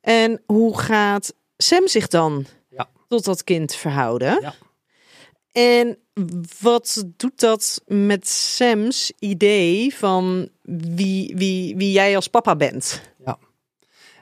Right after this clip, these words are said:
Speaker 2: En precies deze vraag, je raakt de spijker op zijn kop als je dat zo zegt. Dit is mijn strijd. Dit is het precies. Het,
Speaker 1: Ja.
Speaker 2: ik, ik maak dan een keuze voor niet alleen voor mezelf, maar ook voor Sam.
Speaker 1: Ja.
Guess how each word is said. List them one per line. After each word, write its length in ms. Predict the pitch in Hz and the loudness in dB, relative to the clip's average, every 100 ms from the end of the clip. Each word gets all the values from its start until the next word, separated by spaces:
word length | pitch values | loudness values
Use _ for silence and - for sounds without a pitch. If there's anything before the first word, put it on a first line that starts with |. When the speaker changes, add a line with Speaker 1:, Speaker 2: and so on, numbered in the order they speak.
| _ | _
Speaker 2:
En 200 | 110 101 | -6 -2
precies 380 | 101 - 165 | -2 2 2
deze 260 | 143 135 120 | 4 2 0
vraag, 340 | 104 113 120 | 0 2 2
je 360 | 123 113 113 123 _ | 2 2 2 -2 _
raakt 400 | - - 117 117 | -8 -2 0 0
de 60 | - | -4
spijker 380 | - - 123 - | -2 0 0 -2
op 80 | 110 | -8
zijn 120 | - | -2
kop 180 | 139 151 | 0 0
als 100 | 127 | 0
je 60 | |
dat 100 | 117 | 0
zo 120 | - 120 | 2 0
zegt. 380 | 127 147 - - - - - - - - - _ _ _ _ - | 2 -2 -6 -20 -20 -20 -18 -18 -18 -20 -20 _ _ _ _ -18
Dit 300 | - 147 151 | -2 0 2
is 120 | 120 | 0
mijn 140 | 113 | 0
strijd. 440 | - 131 110 - - - - _ _ _ _ _ _ _ _ | 0 2 0 -2 -12 -20 -20 _ _ _ _ _ _ _ _
Dit 140 | - 131 | -2 2
is 100 | 123 | 2
het 100 | 117 | 0
precies. 640 | - 113 - 120 - - _ _ _ _ _ _ _ _ _ _ _ _ _ _ _ _ - | -2 0 2 0 -2 -8 _ _ _ _ _ _ _ _ _ _ _ _ _ _ _ _ -10
Het, 120 | - | -6
Speaker 1:
Ja. 60 | - | -4
Speaker 2:
ik, 120 | 131 | -4
ik 280 | - 135 139 | 0 0 2
maak 220 | 123 127 | 0 0
dan 120 | 135 123 | 0 -2
een 80 | |
keuze 380 | 113 127 135 113 | 2 4 4 0
voor 100 | 110 | -2
niet 140 | 117 120 | 0 2
alleen 180 | 117 | 0
voor 100 | 107 107 | 0 -2
mezelf, 300 | 104 113 107 | 2 2 0
maar 120 | 104 | -2
ook 100 | 110 | -4
voor 140 | - | -4
Sam. 340 | - 123 101 101 _ - | -4 -4 -4 -8 _ -16
Speaker 1:
Ja. 200 | 190 | -12